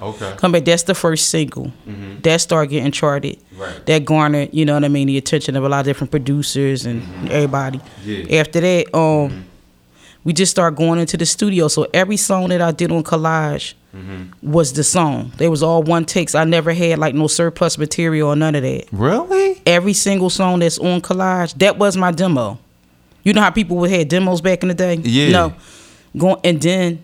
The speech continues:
Speaker 2: to top it all off, imagine coming from home,
Speaker 1: Demo.
Speaker 2: home studio environment,
Speaker 1: Crazy.
Speaker 2: coming from home studio environment,
Speaker 1: Right.
Speaker 2: right? You thrust it on the charts. You don't know what's going on 'cause you're in between two of those dynamics. So I was
Speaker 1: Yeah.
Speaker 2: in a culture shock.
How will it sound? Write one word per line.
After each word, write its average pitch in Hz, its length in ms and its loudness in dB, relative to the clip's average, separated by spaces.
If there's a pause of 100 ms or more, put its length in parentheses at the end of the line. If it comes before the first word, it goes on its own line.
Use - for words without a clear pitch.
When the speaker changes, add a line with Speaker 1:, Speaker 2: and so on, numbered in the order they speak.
(140)
Speaker 2:
to 156 100 0
top 170 320 0
it 156 80 0
all 165 240 2
off, 147 200 -2
imagine 170 420 0
coming 170 300 0
from 156 340 -2 (1120)
home, 185 400 2
Speaker 1:
Demo. - 120 -6
Speaker 2:
home 196 280 2
studio 180 540 2
environment, 151 680 0
Speaker 1:
Crazy. 147 80 -16 (460)
Speaker 2:
coming 185 240 2
from 156 160 0
home 185 240 2
studio 180 420 0
environment, 156 560 0
Speaker 1:
Right. 117 240 -2
Speaker 2:
right? 151 300 0 (1600)
You 185 180 2
thrust 240 460 0
it 220 80 2
on 208 140 0
the 196 80 0
charts. - 440 0
You 165 80 -4
don't 196 200 2
know 170 100 4
what's 180 200 0
going 170 200 0
on 156 100 2
'cause 156 80 -6 (100)
you're 185 100 2
in 165 60 0
between 160 300 0
two 190 140 -2
of 165 60 -2
those 160 180 2
dynamics. 156 760 0
So 107 120 0
I 160 80 6
was 175 120 2
Speaker 1:
Yeah. 175 40 4
Speaker 2:
in 160 60 2
a 151 60 -2
culture 180 360 -2
shock. 73 340 -2